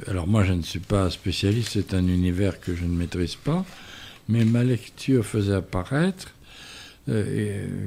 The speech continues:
que certains auteurs juifs, euh, défendaient la Septante.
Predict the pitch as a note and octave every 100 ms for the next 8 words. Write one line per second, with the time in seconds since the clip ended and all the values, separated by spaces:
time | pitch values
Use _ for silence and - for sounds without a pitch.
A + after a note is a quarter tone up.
0 | G2+ - - A#2+ A#2 G#2+ F#2+ F2+ F2+ E2+
1 | - - G#2 - - - G2+ F2 F#2 E2
2 | F#2+ F2 D#2 - D3+ F3+ - - - -
3 | - - - A2 F#2+ F#2 F2 E2+ E2 D#2+
4 | E2 D#2+ D#2+ G2 - G2+ B2+ D3 G#2+ -
5 | G#2 - E2+ D#2+ -